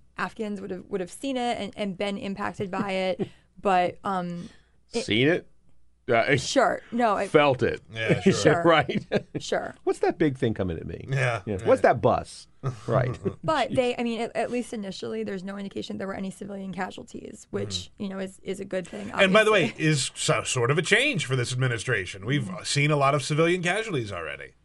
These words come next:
Speaker 1: Yeah, there. I mean, j-, and, and just yesterday, not, not civilians, but the, there was a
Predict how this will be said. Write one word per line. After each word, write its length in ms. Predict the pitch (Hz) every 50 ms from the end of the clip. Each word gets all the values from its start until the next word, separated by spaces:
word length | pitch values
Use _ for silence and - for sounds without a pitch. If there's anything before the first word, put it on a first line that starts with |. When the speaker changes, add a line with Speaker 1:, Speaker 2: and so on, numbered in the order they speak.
| _ _ _ _ _ _ - - - - -
Speaker 1:
Yeah, 260 | 226 233 220 202 185
there. 240 | 170 214 202 190 -
I 60 | 214
mean, 280 | 208 202 196 196 190 - _ _ 196
j-, 100 | 233 -
and, 180 | 220 214 202 -
and 120 | 214 208
just 140 | 196 202 -
yesterday, 300 | 214 196 - - 196 190
not, 240 | 185 190 185 - -
not 180 | 202 190 - -
civilians, 480 | 180 185 185 180 185 185 175 175 -
but 220 | - 196 185 - - - - - _ -
the, 260 | 196 196 180 180 175 180
there 100 | 196 190
was 140 | 190 180 185
a 180 | 180 180 190